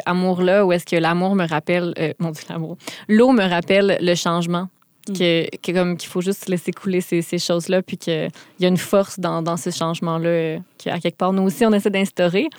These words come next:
Speaker 1: Euh, d'ailleurs, déjà là, je sens ta, ta sensibilité à l'éducation climatique, à l'éducation à la nature. Euh, puis dans ton cas, principalement dans une perspective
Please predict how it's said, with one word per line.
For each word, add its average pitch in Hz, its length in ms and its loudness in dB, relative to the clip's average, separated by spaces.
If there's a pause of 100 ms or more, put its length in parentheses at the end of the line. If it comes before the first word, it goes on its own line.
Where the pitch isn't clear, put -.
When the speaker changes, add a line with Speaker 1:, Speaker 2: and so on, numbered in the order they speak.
(640)
Speaker 1:
Euh, 165 100 2
d'ailleurs, 180 380 4
déjà 202 200 2
là, 220 100 4
je 220 60 -2
sens 214 180 -2
ta, 160 140 0
ta 170 160 0
sensibilité 196 600 2
à 208 60 4
l'éducation 180 720 -2
climatique, 185 580 -2
à 180 60 0
l'éducation 165 560 -2
à 190 40 -2
la 175 80 -2
nature. 226 420 2 (460)
Euh, 170 160 4
puis - 120 -4
dans 196 200 2
ton 208 200 2
cas, 233 180 2
principalement 185 540 0
dans 233 80 4
une 190 80 2
perspective 196 600 -4